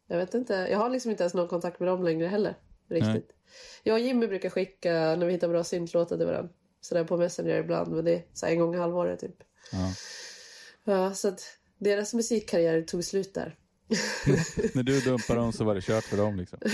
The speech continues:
Speaker 1: Ja, ja,
Speaker 2: Ja.
Speaker 1: precis.
Speaker 2: Ja, det är lite surt.
Speaker 1: Kanske borde ta upp det.
Speaker 2: Ja, kanske det. Eller
Speaker 1: Ja.
Speaker 2: så,
Speaker 1: Mm.
Speaker 2: eller så kör du vidare på ditt eget projekt.
Speaker 1: Ja, absolut.
Speaker 2: Vad
Speaker 1: Så
Speaker 2: har
Speaker 1: blir det.
Speaker 2: du för planer för det framöver?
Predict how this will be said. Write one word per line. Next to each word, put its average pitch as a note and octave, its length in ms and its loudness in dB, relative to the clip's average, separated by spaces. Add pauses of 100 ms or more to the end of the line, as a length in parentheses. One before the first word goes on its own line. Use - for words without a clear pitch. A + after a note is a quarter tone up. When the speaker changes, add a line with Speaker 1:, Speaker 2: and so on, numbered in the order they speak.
(120)
Speaker 1:
Ja, G#3 460 0
ja, C3+ 240 -2
Speaker 2:
Ja. G3+ 80 -2
Speaker 1:
precis. G3 480 0
Speaker 2:
Ja, A#3+ 60 0 (380)
det A2 60 4
är A2+ 40 4
lite G#2+ 260 2
surt. F#2+ 200 0 (880)
Speaker 1:
Kanske A#3 240 0
borde A3 180 0
ta B3 120 0
upp C4 180 -6
det. E3+ 140 -4 (540)
Speaker 2:
Ja, A#2+ 520 -2
kanske D#3+ 180 -8
det. B2 160 -2 (260)
Eller G#3 140 2
Speaker 1:
Ja. G3+ 60 0
Speaker 2:
så, C3 260 -2
Speaker 1:
Mm. G3 140 -4
Speaker 2:
eller C3 120 -2
så C3 140 -4
kör C3 160 -2
du C3 60 2
vidare A#2 280 0
på - 60 -2
ditt A2 160 -4
eget G2 240 -4
projekt. - 340 -12 (720)
Speaker 1:
Ja, E2+ 180 0
absolut. - 400 -4 (440)
Speaker 2:
Vad A#2+ 140 0
Speaker 1:
Så C3 60 0
Speaker 2:
har C#3 140 4
Speaker 1:
blir C#3+ 80 2
det. C3+ 40 2
Speaker 2:
du C3 40 -2
för C3 400 0 (360)
planer B2 260 2
för C3 100 -4
det D#3 180 0
framöver? G#2+ 440 -2